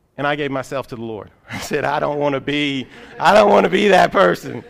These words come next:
all right? Now, I really didn't truly know what it meant to be a Christian at that time.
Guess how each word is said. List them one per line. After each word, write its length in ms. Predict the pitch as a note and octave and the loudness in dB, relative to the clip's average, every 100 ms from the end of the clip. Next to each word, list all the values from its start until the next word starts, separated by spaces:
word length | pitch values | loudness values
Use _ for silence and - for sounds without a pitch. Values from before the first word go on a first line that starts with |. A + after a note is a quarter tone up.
| - | -20
all 60 | D3+ | -4
right? 440 | C3+ C#3 D3+ D#3+ - _ _ - _ | 0 2 2 -2 -8 _ _ -20 _
Now, 280 | F3 E3+ F#3 - _ _ | 2 4 4 2 _ _
I 100 | E3 | 2
really 300 | G#3+ A#3+ A3+ | 4 4 0
didn't 280 | G#3 G3 D#3 | 0 -4 -6
truly 380 | - F#3+ G3 F3+ | -8 -8 -6 -4
know 320 | D#3 D#3 D#3+ | 0 0 0
what 220 | E3 D3+ | -2 -4
it 80 | C#3+ | -4
meant 480 | A#2+ B2+ C3 F3+ - _ _ _ _ | -6 -6 -6 -8 -20 _ _ _ _
to 100 | C#3+ | -10
be 140 | C#3+ | -8
a 40 | B2+ | -8
Christian 440 | - B2+ - D3 | -8 -8 -8 -10
at 100 | C#3+ | -6
that 160 | D3 C#3+ | -6 -6
time. 360 | D#3 D3+ D#3 | -8 -8 -10